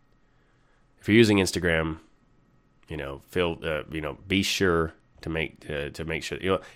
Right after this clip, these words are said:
you should probably, just in case, change password. You probably don't need to, because if you didn't download the data, it probably isn't affected anyway. But you still should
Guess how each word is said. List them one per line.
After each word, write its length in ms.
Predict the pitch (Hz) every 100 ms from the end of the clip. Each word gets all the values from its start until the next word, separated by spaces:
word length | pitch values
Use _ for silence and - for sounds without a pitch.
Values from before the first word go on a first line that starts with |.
| _ _ -
you 60 |
should 180 | - 123
probably, 720 | - 120 110 95 90 82 80 _ _ _ 95
just 260 | 98 95
in 80 | 85
case, 220 | 80 80
change 240 | - 80 76
password. 400 | 80 78 76 - - -
You 80 |
probably 200 | 113 120
don't 180 | 90 64
need 240 | 78 76 -
to, 280 | 76 76 - _
because 220 | 80 82
if 80 | 82
you 60 | 78
didn't 240 | 82 80
download 240 | 80 78
the 80 | 73
data, 220 | 73 73
it 120 | 73 -
probably 200 | 78 73
isn't 180 | 76
affected 360 | 71 - 76 76
anyway. 380 | 76 76 76 76 - - _ -
But 120 | 67
you 80 | 80
still 300 | - 98 87
should 280 | 78 78